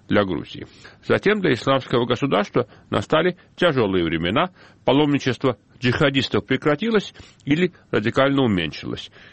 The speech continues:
и о проблемах, связанных с Панкиси, стали забывать. И вдруг ущелье вновь оказалось в центре внимания.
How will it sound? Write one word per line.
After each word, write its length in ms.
и 80
о 80
проблемах, 580
связанных 480
с 60
Панкиси, 480
стали 360
забывать. 640
И 60
вдруг 260
ущелье 360
вновь 380
оказалось 540
в 40
центре 300
внимания. 480